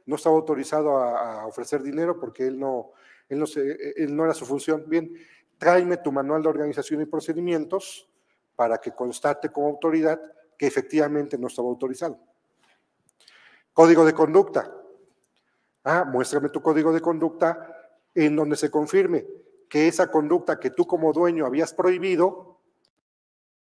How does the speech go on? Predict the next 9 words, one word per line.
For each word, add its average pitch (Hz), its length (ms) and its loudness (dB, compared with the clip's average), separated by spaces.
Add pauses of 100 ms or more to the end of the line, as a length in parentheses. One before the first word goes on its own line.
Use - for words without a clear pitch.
(340)
está - 180 -10
prohibida 123 420 -4 (320)
o 107 60 -16
no 107 80 -12
está - 180 -12
prohibida. 139 460 0 (1600)
Control, 160 260 -2
vigilancia, 160 420 -2 (240)
auditoría. 135 560 0